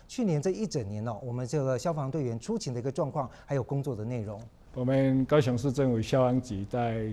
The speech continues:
Speaker 2: 去年一整年，根据统计啊，大大小小的报案的资料有十四万四千九百件。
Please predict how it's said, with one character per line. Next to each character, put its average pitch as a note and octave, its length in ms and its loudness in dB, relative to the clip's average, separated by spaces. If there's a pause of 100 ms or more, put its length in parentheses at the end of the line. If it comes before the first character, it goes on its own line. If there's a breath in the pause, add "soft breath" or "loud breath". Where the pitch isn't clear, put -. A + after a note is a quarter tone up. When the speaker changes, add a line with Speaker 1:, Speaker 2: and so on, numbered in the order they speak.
Speaker 2:
去 - 240 0
年 A2+ 240 0
一 C3+ 60 0
整 A2 240 -4
年， G#2+ 100 -10 (500)
根 D3 160 4
据 C#3+ 160 2
统 A2 300 -4
计 C3+ 300 2
啊， F2+ 80 -8 (800 soft breath)
大 D3+ 100 6
大 C#3 180 6
小 B2+ 220 2
小 G#2+ 240 -2
的 A2 480 -8 (140)
报 C3 280 4
案 A#2+ 380 0
的 G#2+ 140 -4
资 B2+ 260 -4
料 A#2+ 160 4
有 G#2 240 -6
十 - 240 -6
四 F#3 320 2
万 D3 340 6 (680)
四 D#3 280 0
千 C3 200 4
九 A#2+ 180 2
百 G#2 180 -6
件。 A2+ 300 -4